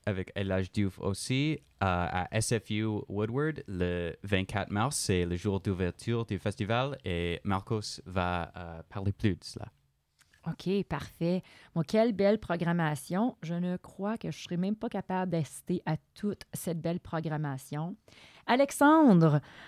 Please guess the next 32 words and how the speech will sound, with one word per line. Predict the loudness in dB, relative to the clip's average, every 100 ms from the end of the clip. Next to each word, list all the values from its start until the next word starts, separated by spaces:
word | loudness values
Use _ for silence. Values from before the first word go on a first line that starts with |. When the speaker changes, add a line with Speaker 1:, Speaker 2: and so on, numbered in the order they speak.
| -20 2 10
Speaker 2:
en | 12
ce | 12 10
mois | 12 12 10
de | 10
la | 6
francophonie, | 4 8 10 10 8 6 6 8 10 8 8
une | 8 10 10
date | 8 6 4 -2 -12 0
toute | 6 6 4 -12 -2
particulière | 2 2 0 0 4 6 8 8 8 4 4
est | 4 6
à | 4
souligner | 4 8 10 12 10 10 8 8 4 -20 -20 -20 -8 6
et | 10
elle | 12 10
touche | 4 2 2 0 -8 -6
toutes | -4 2
les | 2
femmes | 2 2 4 6 4
du | 4
monde. | 2 4 4 6 4 2 4
Peux-tu | 6 8 8
nous | 8
parler | 10 6 8 6
de | 6 4
cette | 6 4 4
belle | 6 8 10 6 4
journée | 2 4 6 6 8 6 6 2
du | -2 4
huit | 6 4 2
mars, | 0 0 -2 2
Alexandre ? | 4 4 0 0 0